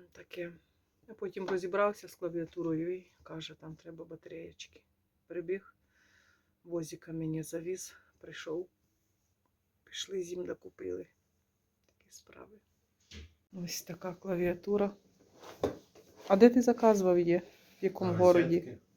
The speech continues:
Speaker 1: На Розетки.
Speaker 2: Укрпошта і там безплатно, там.
Speaker 1: Безплатно?
Speaker 2: Доставка, доставка.
Speaker 1: Безплатна доставка?
Speaker 2: Да. Вроді безплатно.
Speaker 1: А скільки ти за все заплатив?
Speaker 2: Ну, там, е,
Speaker 1: Ось.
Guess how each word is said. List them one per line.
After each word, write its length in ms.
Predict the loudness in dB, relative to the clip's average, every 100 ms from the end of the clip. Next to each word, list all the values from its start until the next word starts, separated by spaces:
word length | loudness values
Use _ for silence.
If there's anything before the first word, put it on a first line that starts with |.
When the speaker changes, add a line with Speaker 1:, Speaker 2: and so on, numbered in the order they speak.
| _ _ _
Speaker 1:
На 80 | -8
Розетки. 540 | -6 -4 -8 -8 -16 -20 _ _ _ _ _ _ _ -20 -18
Speaker 2:
Укрпошта 640 | -12 -12 -10 -10 -10 -14
і 80 | -12
там 200 | -10 -10
безплатно, 520 | -12 -14 -12 -12 -14 -20
там. 80 | -20 -20 _ _ _ _ _ _ _ _ _ _ _ _ _ -6
Speaker 1:
Безплатно? 560 | -4 -2 2 4 6
Speaker 2:
Доставка, 380 | 4 2 -8 -14
доставка. 560 | -12 -12 -10 -12 -12 -20 -20 -4
Speaker 1:
Безплатна 640 | 0 0 4 6 6 4 0
доставка? 600 | -2 -8 -4 -4 -4 -10
Speaker 2:
Да. 440 | -12 _ _ -20 -10
Вроді 280 | -6 -6 -10
безплатно. 600 | -16 -14 -10 -8 -8 -16 -20 _ _ _ _ _ _ _ _ _ _ _ _ -8
Speaker 1:
А 80 |
скільки 340 | -4 2 6 6
ти 140 | 8
за 80 | 8
все 200 | 8 6
заплатив? 640 | 4 4 2 2 2 2 -4 _ _ _ _ _ _ _ _ _ _ -18
Speaker 2:
Ну, 80 |
там, 300 | -8 -4 -2 -4
е, 140 | -6 -10 _ _ -20 -20 2
Speaker 1:
Ось. 160 | 6